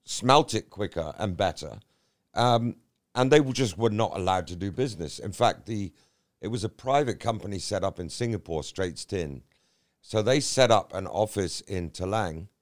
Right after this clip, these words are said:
in Phuket town, and it was like a fortress. And they had these big Indian, um, Sikh guards up there.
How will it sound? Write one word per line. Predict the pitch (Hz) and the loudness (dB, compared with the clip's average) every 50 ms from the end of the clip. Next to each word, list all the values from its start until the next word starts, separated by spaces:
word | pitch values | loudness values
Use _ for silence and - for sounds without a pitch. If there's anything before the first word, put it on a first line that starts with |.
| _ _ _ _ _ _ | _ _ _ _ _ _
in | - 98 104 | -8 -8 -6
Phuket | - - 131 101 - 87 - - | -6 -6 -6 -4 -4 -4 -6 -6
town, | - - 85 80 80 82 78 - - | -10 -12 -10 -10 -10 -12 -14 -10 -6
and | 101 104 110 | -4 -4 -4
it | 98 - | -4 -4
was | - 127 135 113 - - - _ | -2 -4 -4 -4 -4 -10 -12 _
like | - 110 117 - | -4 -2 -2 -2
a | 120 | -4
fortress. | - - - 175 175 - - - - - - - - _ _ _ _ | -8 -4 -4 -2 -2 -4 -6 -12 -14 -16 -16 -18 -20 _ _ _ _
And | - 104 107 | -6 -4 -2
they | 113 117 | -2 -2
had | 120 117 104 | -2 -2 -4
these | 95 110 92 76 | -4 -6 -6 -6
big | - - 104 101 90 - - - | -4 -4 -4 -4 -6 -10 -12 -10
Indian, | 107 104 104 95 90 90 90 87 87 85 71 - | -8 -6 -6 -4 -4 -4 -4 -6 -6 -10 -10 -8
um, | 73 85 85 67 | -8 -8 -8 -8
Sikh | - - - 117 101 78 - | -12 -12 -10 -10 -10 -10 -8
guards | - 92 98 98 85 76 69 65 - - _ _ _ _ _ _ _ _ - | -4 -2 -2 -2 -2 -4 -8 -12 -18 -20 _ _ _ _ _ _ _ _ -8
up | - 98 - - | -8 -8 -6 -4
there. | 90 92 82 82 87 - | -2 0 0 0 0 -2